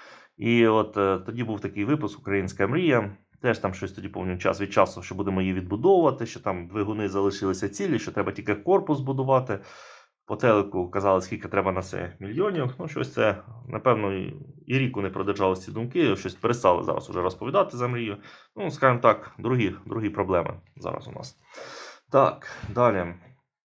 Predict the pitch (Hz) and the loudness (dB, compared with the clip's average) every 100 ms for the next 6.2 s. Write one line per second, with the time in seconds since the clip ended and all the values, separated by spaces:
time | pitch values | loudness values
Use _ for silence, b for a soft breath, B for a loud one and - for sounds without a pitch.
0 | _ - 101 156 147 123 - - 107 90 | _ -10 0 0 0 -4 -6 -2 0 0
1 | 92 - - _ - 101 107 107 98 95 | -6 -8 -20 _ -16 -6 -2 0 0 -2
2 | 92 - 92 95 113 180 B B B - | -4 -4 -2 0 4 2 B B B -8
3 | 101 123 127 120 113 107 117 151 151 101 | -4 -2 0 2 2 2 2 2 2 0
4 | 92 - 95 98 95 92 95 95 92 95 | 0 -2 -4 -2 0 0 -2 -4 -4 -2
5 | 95 95 - 90 - B B _ 92 87 | 0 0 -2 -2 -2 B B _ -2 0
6 | 87 | 0